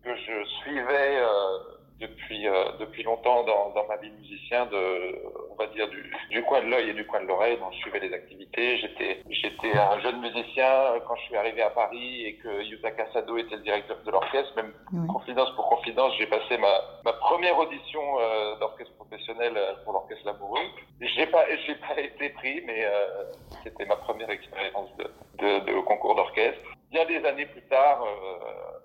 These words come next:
Speaker 1: quand j'ai, euh, quand j'ai commencé, euh, ma, ma deuxième carrière, euh, donc j'ai été invité par l'orchestre, une première collaboration qui a été vraiment, vraiment, vraiment, euh,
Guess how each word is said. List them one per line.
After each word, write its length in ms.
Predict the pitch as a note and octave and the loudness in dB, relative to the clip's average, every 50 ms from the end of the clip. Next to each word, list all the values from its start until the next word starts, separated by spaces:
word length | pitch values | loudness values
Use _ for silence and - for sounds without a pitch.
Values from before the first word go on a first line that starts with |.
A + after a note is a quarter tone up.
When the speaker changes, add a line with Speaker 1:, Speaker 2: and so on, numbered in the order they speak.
| _ _ | _ _
Speaker 1:
quand 140 | - G#2+ G#2 G#2 | -8 -6 -6 -2
j'ai, 320 | G2+ G#2 G2+ G2 - - - | 2 2 2 2 2 2 0
euh, 40 | - - - - - - - - E2 D#2+ - - D#2+ D#2 - _ - | 2 2 0 0 -2 -4 -6 -6 -8 -8 -10 -12 -18 -20 -20 _ -20
quand 100 | - - - | -18 -12 -10
j'ai 180 | - - - - | -8 -8 -8 -4
commencé, 420 | - A2 G#2+ G#2 - - - - | -4 2 2 2 0 2 0 2
euh, 500 | A2+ A2 G#2 G#2 G2+ G2+ G#2 G2+ F#2+ F#2 - - - - G2+ - - - | 4 6 6 6 6 6 4 2 2 -2 -4 -6 -4 -4 -4 -6 -6 0
ma, 80 | - F#2+ | 0 0
ma 60 | G2+ - - G2+ | 0 0 -2 -4
deuxième 400 | - A#2+ A2 G#2+ A#2 A#2 A#2 G#2 - | -4 -4 0 0 0 0 0 -2 -2
carrière, 400 | - G#2 G#2 A2+ A#2 G#2+ G#2 G2 F#2 G2 G#2 | 0 2 2 4 4 4 4 2 0 0 0
euh, 60 | G2 G2 - - - - _ _ _ - - | -2 -4 -6 -10 -20 -20 _ _ _ -6 -6
donc 120 | B2+ A#2 | 0 0
j'ai 100 | - C3 | 2 0
été 180 | B2+ B2 B2+ B2+ | 0 2 2 2
invité 300 | A#2+ A#2 A#2 - A#2+ A#2+ | 2 2 0 -2 -4 0
par 160 | B2 G#2+ F2 | 2 2 4
l'orchestre, 880 | F2 E2+ - - - C#3 D3+ E3 E3+ F3 F3+ F3 - - - - - - _ | 4 0 -2 -2 0 2 4 4 4 4 0 -4 -6 -14 -14 -16 -16 -18 _
une 160 | A2 G#2 A2+ - | -16 -16 -16 -16
première 360 | - - B2 A#2+ A2+ G#2+ - | -6 -6 -6 -6 -6 -10 -10
collaboration 720 | - A#2 G#2+ G#2+ G#2 G#2+ G#2+ G#2+ G2+ - - - A#2 A#2+ A#2+ | -8 -2 0 0 0 0 0 0 0 -2 -4 -8 -8 -8 -8
qui 160 | - - G#2 | -8 -4 -2
a 80 | F#2 F2+ | -2 -2
été 320 | F#2+ - - A2 G2 G2+ G#2 G#2 G2+ G2+ | -2 -4 -8 -10 -10 -10 -14 -14 -12 -6
vraiment, 340 | G2+ A2+ B2+ B2+ C3 B2+ B2 | 2 4 4 6 6 4 2
vraiment, 380 | A#2+ - A2+ A2 G#2+ G#2+ G#2+ G#2+ | 4 2 0 2 2 2 0 2
vraiment, 380 | G#2+ G#2 G#2 G#2+ A2 A2+ A2 G#2 G2+ F2+ | -2 -2 0 2 2 2 4 2 2 0
euh, 800 | F2 F2+ F2+ F2+ - - - - _ - - - - - - | -2 -2 -4 -6 -10 -18 -20 -20 _ -20 -18 -16 -14 -12 -12